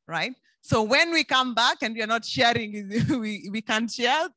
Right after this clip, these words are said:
the issue then becomes, okay, they consented because they want assistance. But is that really consent? Yeah, that's something that we need to be thinking about. I don't <laughs> want us to go <laughs> into enough of that. We don't have enough time to <laughs> delve in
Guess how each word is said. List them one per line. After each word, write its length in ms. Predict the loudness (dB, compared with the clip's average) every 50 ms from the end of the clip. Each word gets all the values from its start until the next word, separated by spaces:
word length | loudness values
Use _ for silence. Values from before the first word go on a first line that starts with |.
| -6
the 180 | -6 -2 0 0
issue 180 | 0 0 2
then 200 | 2 2 0 0
becomes, 420 | -2 -4 -4 -4 -4 -4 -6 -8 -16 _ _ -20 -20 _ 0 0 2
okay, 380 | 2 2 2 0 0 0 -4 _
they 200 | -2 0 0 0
consented 720 | 2 4 2 2 2 2 -2 -2 -2 -2 -4 -4 -4 -4 -8
because 360 | -8 -6 -4 -6 -6 -6 -6
they 120 | -6 -4
want 360 | -2 0 0 0 0 -2 -6 -10 -12 -10 -12
assistance. 640 | -12 -8 -8 -8 -8 -10 -12 -14 -14 -16 -20 -20 _ _ _ _ _ _ _
But 180 | -4 -4 -2 -4
is 140 | -6 -6 -2
that 240 | 0 0 0 0 0
really 240 | -2 -4 -4 -4 -6
consent? 480 | -6 -6 -10 -10 -12 -14 -16 -18 -20 _ _ _ _ _ _ _ _ _ _ _ _ _ _ _ _
Yeah, 220 | -6 -4 -2 -2 -4 -6 _ _ -2
that's 220 | -2 -2 -2 0
something 380 | 0 0 0 0 0 -2 -2 0
that 140 | 0 -2
we 120 | -2 -4 -6
need 180 | -6 -8 -8
to 80 | -10 -12
be 140 | -12 -12 -10
thinking 340 | -8 -8 -6 -6 -4 -2 -2
about. 400 | 0 0 0 -2 -2 -2 -6 -10 -14 -20 _ _ _ _ _ _ _ -8
I 100 | -6 -2
don't 240 | 0 2 4 4 4
<laughs> 60 | 4
want 140 | 4 2 2
us 140 | 2 2 0
to 100 | -2 -6
go 200 | -4 -2 0 0 0 0 -2 -2 -2 -4 -10 -12 -12
<laughs> 440 | -12 _ -20 -20 -20 -20 -20 -12 -6
into 420 | -4 -4 -2 -2 -2 -2 -2 -2
enough 440 | -4 -4 -2 0 2 4 4 2 2
of 160 | -2 -8 -4 -2
that. 220 | 0 0 0 -2 -6
We 100 | -12 -8
don't 220 | -6 -4 -4 -2
have 200 | -2 -2 -2 -4
enough 280 | -4 -6 -6 -6 -6 -6
time 280 | -8 -8 -8 -8 -6 -6
to 140 | -4 -4 0
<laughs> 320 | 2 2 2 2 2 0 2
delve 300 | 2 2 2 2 0 0
in 220 | -2 -2 -2 -6